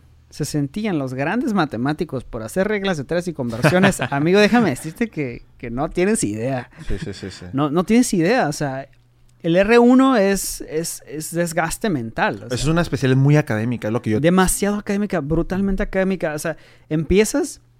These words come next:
Speaker 1: al menos en mi sede, es primer mes tienes que tomar un curso de seguridad radiológica. Porque al menos en mi hospital, si no lo apruebas, si no apruebas todos los módulos del programa de seguridad radiológica, no te permiten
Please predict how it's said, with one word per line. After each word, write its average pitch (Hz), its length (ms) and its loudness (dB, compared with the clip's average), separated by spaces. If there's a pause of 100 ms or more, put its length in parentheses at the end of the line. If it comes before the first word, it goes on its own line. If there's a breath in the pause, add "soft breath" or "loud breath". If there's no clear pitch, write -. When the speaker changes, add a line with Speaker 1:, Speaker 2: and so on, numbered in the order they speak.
(220)
Speaker 1:
al 175 120 4
menos 240 220 2
en 226 80 4
mi 160 100 4
sede, 170 420 0
es - 200 -10 (260)
primer 185 360 2
mes 262 480 -2 (220)
tienes 185 180 -2
que 202 80 -4
tomar 190 240 0
un 185 80 0
curso 202 580 -2
de 165 360 -4
seguridad 135 520 -2
radiológica. 123 580 -6 (1040 soft breath)
Porque 156 240 -4
al 151 60 -2
menos 175 240 0
en 196 80 0
mi 196 80 -2
hospital, 180 500 -4 (120)
si - 240 -6
no 156 180 2
lo 180 80 2
apruebas, 180 720 -4 (240)
si 135 120 -10
no 143 100 -2
apruebas 180 420 -2
todos 190 160 -2
los 180 160 -4
módulos 151 840 -4
del 123 180 -10
programa 139 540 -2
de 117 260 -6
seguridad 135 360 -6
radiológica, 151 640 -2
no 143 360 -2
te 170 120 -4
permiten 139 680 -6